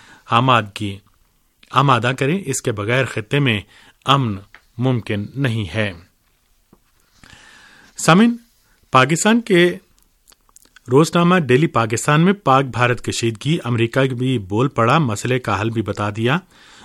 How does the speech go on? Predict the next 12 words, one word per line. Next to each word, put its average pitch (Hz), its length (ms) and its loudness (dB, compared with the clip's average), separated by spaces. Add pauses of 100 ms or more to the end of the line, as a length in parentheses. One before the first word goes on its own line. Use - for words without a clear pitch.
(160)
اڑی 156 240 6
حملے 135 260 0
کی 139 100 -4
براہ 113 220 -2
راست 120 320 -2
مذمت 110 360 -2
سے 123 100 -2 (100)
گریز 110 280 0
کے 123 100 -2
زیر 107 320 0
عنوان 117 380 2 (140)
ایک 117 280 -2